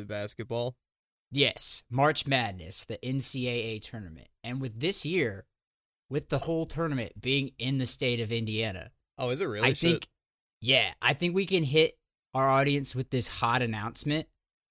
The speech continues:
Speaker 2: that we will be recording the podcast live from both of our rooms as normal. So if you thought we would do some on-site shit, get jebaited, bitch.
Speaker 1: <laughs>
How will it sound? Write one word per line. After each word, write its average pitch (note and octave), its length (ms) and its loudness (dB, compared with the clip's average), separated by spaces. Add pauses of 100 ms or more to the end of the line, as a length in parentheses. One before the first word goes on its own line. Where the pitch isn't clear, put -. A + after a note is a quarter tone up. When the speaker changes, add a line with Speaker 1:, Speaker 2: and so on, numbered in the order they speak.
Speaker 2:
that A2+ 340 2 (400)
we C3 160 2
will D3+ 140 4
be D3 360 4
recording F#3 460 2
the F3 80 2
podcast E3 560 2
live C#3+ 440 2 (540)
from E3 140 6
both C#3 200 6
of C3 100 0
our B2 80 4
rooms A2+ 220 2
as F#2+ 120 -2
normal. G#2 300 -2
So B2 220 4
if A2+ 100 2
you B2+ 100 2 (140)
thought A3+ 420 10 (560)
we D3+ 140 6
would C#3 140 4
do D3+ 120 2
some C#3+ 240 2
on-site D#3+ 540 2
shit, - 340 -2 (1000)
get A2+ 180 0
jebaited, D#2+ 600 -6 (200)
bitch. - 480 -2 (280)
Speaker 1:
<laughs> - 440 0